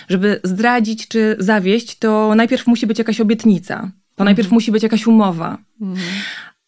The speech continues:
Speaker 1: A w życiu trochę tak jest, że no, nie ma takiej umowy, że nie będziemy chorować.
Speaker 2: Mhm.
Speaker 1: Nie ma takiej obietnicy.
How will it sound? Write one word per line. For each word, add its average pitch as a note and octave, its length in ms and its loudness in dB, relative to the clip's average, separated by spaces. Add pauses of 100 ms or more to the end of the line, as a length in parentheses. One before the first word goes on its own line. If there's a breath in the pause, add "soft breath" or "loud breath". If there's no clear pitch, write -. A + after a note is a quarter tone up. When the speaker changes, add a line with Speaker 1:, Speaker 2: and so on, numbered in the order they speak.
(540)
Speaker 1:
A G3+ 320 2
w G#3+ 40 0
życiu B3 800 0
trochę A3+ 220 -2
tak A3 200 -4
jest, A3+ 200 0
że A3 220 2
no, A3 300 4
nie A#3 180 4
ma G3+ 100 4
takiej F3 260 -6
umowy, E3+ 360 0
że E3+ 120 -6
nie F3+ 100 0
będziemy E3+ 380 -4
chorować. - 640 -10
Speaker 2:
Mhm. F#3+ 320 -4 (120)
Speaker 1:
Nie B3 160 6
ma A#3 120 4
takiej G3 280 -2
obietnicy. G3+ 680 0